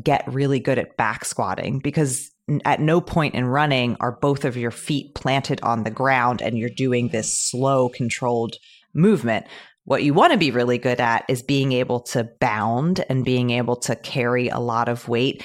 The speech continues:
having your foot be really, really strong, having your core be really, really strong, having your glutes be really strong. You know, so I think similarly,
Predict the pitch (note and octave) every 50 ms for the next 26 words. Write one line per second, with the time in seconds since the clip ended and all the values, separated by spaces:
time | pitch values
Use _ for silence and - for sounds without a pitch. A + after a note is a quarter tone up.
0 | - - - C3+ B2 A#2+ A#2 A2+ - - - - - - - C#3 D3+ - - F3+
1 | E3+ E3+ D#3+ C3+ C#3 D3 D#3 D#3+ D#3 D3 D#3+ C#3+ C3 D3 C3 C#3 C#3+ C#3 - -
2 | C#3 B2+ B2+ C3 B2+ B2 B2+ C3+ A#2 - G#2+ E2+ - - - - F#3+ F#3 F3+ E3+
3 | D#3 D3+ D3 C#3 D3 C#3 C3 B2 B2+ B2+ B2+ A#2 - - B2+ A#2+ A#2+ A#2 A#2 A#2+
4 | B2+ B2 A#2+ A2+ A2+ - - - - C3+ D3+ E3+ - - - - C#3 C3 A#2+ C3
5 | C3 B2+ B2+ A#2+ - - B2 A#2+ A#2+ A#2+ A2+ A#2 A#2 - _ - G#3+ G3+ F3+ D#3+
6 | - - F#3 F3 F3 - F3+ E3+ - F3+ E3+ D#3+ - - - G#3+ G#3+ G#3+ G#3+ G3
7 | F3+ E3+ D#3 D3+ D3+ D3+ D3+ D3+ D3 D3 D3 C3+ -